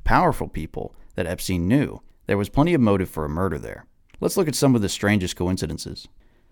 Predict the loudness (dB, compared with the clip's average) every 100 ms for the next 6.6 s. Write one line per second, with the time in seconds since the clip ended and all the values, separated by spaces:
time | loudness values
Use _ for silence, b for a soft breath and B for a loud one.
0 | _ 2 4 6 4 2 0 -2 0 2
1 | 4 4 4 4 2 0 -2 -4 -6 -6
2 | -6 -6 -6 -6 -2 0 -2 -6 b b
3 | b -4 -4 -2 -2 0 -2 -4 -6 -4
4 | -4 -4 -4 -4 -4 -6 0 2 2 -2
5 | -10 _ -6 0 0 2 2 0 -4 -6
6 | -2 0 0 -2 -4